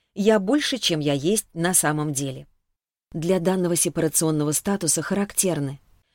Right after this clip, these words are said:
демонстративное отсутствие потребности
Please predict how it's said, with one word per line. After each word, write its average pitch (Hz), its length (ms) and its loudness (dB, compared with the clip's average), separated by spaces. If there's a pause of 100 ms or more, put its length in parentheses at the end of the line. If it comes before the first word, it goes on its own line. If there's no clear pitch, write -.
(180)
демонстративное 175 920 0
отсутствие 170 580 -2
потребности 196 720 -2